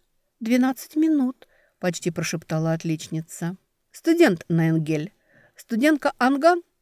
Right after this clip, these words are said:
держала полный щит двенадцать минут. Насколько бы ей хватило резерва, если бы она при этом атаковала? Не знаю, что на меня нашло, но я должна была донести до них, что вместе они — сила.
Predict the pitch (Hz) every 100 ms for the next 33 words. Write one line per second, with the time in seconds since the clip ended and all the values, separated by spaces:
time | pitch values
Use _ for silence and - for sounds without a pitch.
0 | _ 185 240 247 294 262 - 269 247 262
1 | - 370 - _ 185 214 247 320 - -
2 | 254 190 160 - - _ _ _ 247 349
3 | - 370 202 170 170 175 - 190 196 208
4 | 175 180 208 320 381 202 156 - - _
5 | 185 247 247 214 240 277 370 - 180 151
6 | 165 165 - - - 381 349 226 143 135
7 | - _ _ _ _ 240 208 160 - -
8 | _ _ _ - - 202 247 247 233 226
9 | 220 - 208 202 - - _ 175 175 247
10 | 226 196 202 262 208 180 160 185 180 -
11 | 196 175 208 277 - 185 170 220 277 -
12 | 160 151 - - - 233 170